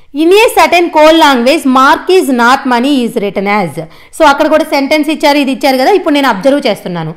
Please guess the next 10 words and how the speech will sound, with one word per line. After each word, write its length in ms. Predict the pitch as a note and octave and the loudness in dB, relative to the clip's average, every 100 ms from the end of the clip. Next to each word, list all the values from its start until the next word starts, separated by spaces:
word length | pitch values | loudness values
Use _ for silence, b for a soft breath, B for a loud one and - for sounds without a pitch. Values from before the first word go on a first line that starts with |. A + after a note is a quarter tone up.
| b b b | b b b
నేను 180 | D#4 E4+ | -2 0
అక్కడ 180 | D#4+ F4+ | 2 2
లెటర్స్ని 460 | D4 C4 E4 F#4 F4+ | 2 2 0 -2 -2
count 300 | B3 A3 G3+ | -2 -2 -6
చేస్తున్నాను. 460 | F3+ F#3 E3 D#3+ - - D4+ | -8 -10 -10 -12 -14 -6 -2
Count 300 | E4+ G4+ E4+ | 0 -2 -4
చేయటం 200 | D4+ C4 | -4 -4
easy 280 | C4 B3+ | -4 -2
అని 160 | B3+ F#3+ | -4 -4
చెప్పేసి. 440 | E3+ D#3 - D3+ | -10 -12 -14 -16